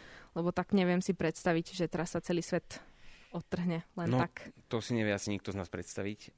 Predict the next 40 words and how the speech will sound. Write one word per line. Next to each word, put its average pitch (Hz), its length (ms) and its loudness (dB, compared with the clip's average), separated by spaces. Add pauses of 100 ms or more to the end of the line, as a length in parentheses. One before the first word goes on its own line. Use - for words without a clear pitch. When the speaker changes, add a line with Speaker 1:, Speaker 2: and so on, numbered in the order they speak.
Speaker 2:
a, 85 380 0 (720)
a - 80 -6
verím, 151 240 6
že 135 100 0
to 151 100 2
bude 143 120 6
čo - 120 0
najskôr. 110 420 0 (260)
A 113 160 -2 (220)
aby 139 160 6
sme 202 160 10
boli 175 200 6
teraz, 156 220 6
že 123 220 4
skúsime 135 420 2
byť, 113 160 2
že 104 140 0
bulvárni, 98 500 4
hej, 98 200 2 (600)
že 104 340 6 (1160)
keď 160 180 8
si 262 120 4 (120)
zoberieme 147 480 8
teraz 135 220 6
na 127 140 6
pranier, 120 520 6
že 107 180 2
tvojich 123 300 2
kolegov, 117 500 6
čo - 160 4
nám 233 160 8
prezradíš 101 540 4
o 92 40 0
každom? 92 400 0
Takže 104 260 -2
čo, 147 200 2
čo, 160 220 6 (480)
že 120 340 4
oni, 196 320 12
že 131 220 4